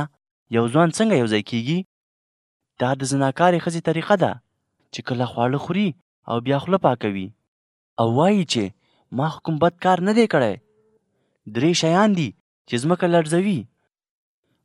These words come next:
او څلور شیان دي چې هغه یې هیڅکله زغملی نه شي. کله چې یو خدمتګار پاچا شي او بې عقله چې په ګېډه موړ شي، کله چې د کرکې وړ ښځه واده شي، او کومه وینځه چې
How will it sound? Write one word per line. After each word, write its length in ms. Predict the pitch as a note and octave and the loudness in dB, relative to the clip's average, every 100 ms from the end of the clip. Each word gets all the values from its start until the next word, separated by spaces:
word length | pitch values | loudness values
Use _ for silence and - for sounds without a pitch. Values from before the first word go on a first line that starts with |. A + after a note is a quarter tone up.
| - | -6
او 100 | A2 | -4
څلور 320 | A2 B2 D3+ E3+ | -2 0 2 2
شیان 380 | D#3 E3 G3+ G3 | 2 4 4 2
دي 140 | C#3 G2 _ _ _ | 0 -6 _ _ _
چې 80 | - | -6
هغه 260 | A#2 A#2+ D3 | -4 0 0
یې 100 | D3 | 0
هیڅکله 320 | E3+ - F3+ | -2 0 2
زغملی 400 | D#3+ D#3 F3+ F#3+ | 2 0 -2 0
نه 100 | F#3+ G#3 | 0 -2
شي. 140 | A2 G2 _ _ _ _ _ _ _ _ | -2 -6 _ _ _ _ _ _ _ _
کله 160 | - G3 | 4 4
چې 120 | - | 4
یو 100 | D3+ | 0
خدمتګار 560 | A#2+ B2+ B2 A#2+ C#3 D3+ - | 0 -4 -2 -2 0 -2 0
پاچا 320 | G2 A2 F3+ | -2 2 2
شي 240 | G#3 - D#3 D#3+ _ _ _ _ _ _ - | 2 0 -4 -6 _ _ _ _ _ _ -4
او 80 | A2+ | -4
بې 200 | A2 A#2+ | -2 0
عقله 280 | D3+ E3 C3+ | 0 0 -2
چې 100 | A#2+ | -4
په 120 | B2 B2 | -6 -6
ګېډه 280 | C3 D3+ | -2 0
موړ 200 | D3 G3+ G3+ | 0 2 0
شي، 220 | - C3+ D#3 _ _ _ _ _ _ _ _ | -2 -6 -8 _ _ _ _ _ _ _ _
کله 200 | - D#3+ | 0 4
چې 120 | E3 D3+ | 4 2
د 60 | C#3 | 0
کرکې 300 | D#3+ E3 D3 | 0 0 2
وړ 160 | F3 | 2
ښځه 240 | F3 D#3+ D#3 | 2 0 2
واده 260 | D#3 D#3+ A3 | 2 2 0
شي، 200 | - E3+ E3+ _ _ _ _ _ _ | 0 -2 -6 _ _ _ _ _ _
او 120 | G#2+ A2 | -2 -2
کومه 260 | - D3 C#3 | -2 0 2
وینځه 300 | D#3+ G#3 D#3 | 2 2 0
چې 180 | - | 0